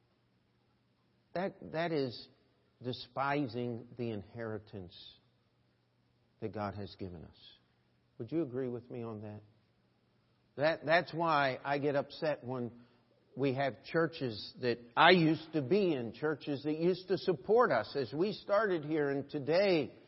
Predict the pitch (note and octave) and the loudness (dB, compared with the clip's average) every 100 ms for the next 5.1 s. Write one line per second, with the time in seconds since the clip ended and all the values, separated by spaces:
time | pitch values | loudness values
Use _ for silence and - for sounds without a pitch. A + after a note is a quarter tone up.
0 | - - _ C#3+ C#3 C3 B2 - - D#3 | -20 -20 _ 4 6 6 2 -10 0 4
1 | D3 - G3 F#3 F3+ E3+ C#3 - G3 A3 | 4 8 8 8 6 6 2 6 8 8
2 | - G3 F#3+ F3 F#3 F#3+ F#3+ E3+ C3+ D3 | 6 4 4 8 8 8 6 4 4 4
3 | D3 G3 G#3 D#3 D#3+ A#2+ G3 G3+ F3 F#3 | 6 6 4 4 2 6 6 6 6 4
4 | F#3 F3 D#3+ D3+ D#3 C3+ - - - C#3 | 6 4 2 0 0 -4 -10 -14 2 4
5 | B2+ | 4